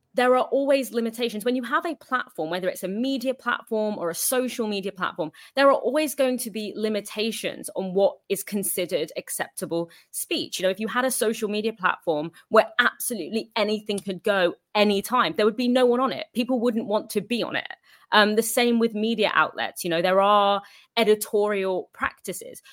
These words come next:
The question is, what are your limitations? And so what we can see by the fact that G B News have, um, dis-, suspended Laurence Fox and Dan Wootton is that they do have limitations,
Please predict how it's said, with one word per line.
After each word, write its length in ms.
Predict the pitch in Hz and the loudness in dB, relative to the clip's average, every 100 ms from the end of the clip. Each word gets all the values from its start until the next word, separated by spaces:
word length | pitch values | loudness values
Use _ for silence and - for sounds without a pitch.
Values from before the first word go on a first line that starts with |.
| _ | _
The 80 | 214 | -8
question 520 | 214 294 294 - 269 | -4 -2 -2 -4 -4
is, 200 | 269 175 | -2 -4
what 280 | 170 190 202 - | -4 2 2 2
are 160 | 185 | -2
your 160 | 190 175 | -2 -4
limitations? 880 | 160 156 - 262 233 - - - - - - - | -4 -6 -6 -6 -6 -12 -18 -20 -20 -20 -14 0
And 180 | 233 233 | 0 2
so 460 | - 233 226 220 226 _ _ _ | 0 2 2 2 -2 _ _ _
what 260 | 202 277 285 | 0 2 2
we 100 | 254 | -4
can 200 | - 220 | -6 -8
see 400 | - - 269 226 | -6 -6 -4 -4
by 160 | 180 175 | -4 -4
the 80 | |
fact 240 | - - - - | 0 0 0 -2
that 200 | 185 - | -2 -2
G 100 | 202 | -8
B 140 | 190 | -6
News 240 | 190 185 185 _ _ _ | -6 -6 -8 _ _ _
have, 380 | 233 254 - - - _ 180 | -2 0 -2 -10 -18 _ 0
um, 420 | 165 160 160 - _ _ _ _ _ _ _ - | 2 0 -4 -8 _ _ _ _ _ _ _ -12
dis-, 280 | 190 175 - | -8 -8 -8
suspended 540 | - 185 - 175 175 | -10 -6 -2 -2 -2
Laurence 260 | 165 160 - | -2 -2 -4
Fox 260 | 175 - 165 | -6 -6 -8
and 100 | 160 | -4
Dan 200 | 165 233 | -4 -2
Wootton 260 | - 185 - | -6 -6 -4
is 80 | 226 | -2
that 180 | - | -2
they 180 | 294 302 | 0 -2
do 260 | 233 320 330 | -2 -2 -2
have 200 | 233 175 | -2 -4
limitations, 920 | 156 139 - - - - 117 196 220 | -6 -6 -8 -8 -10 -12 -10 -10 -10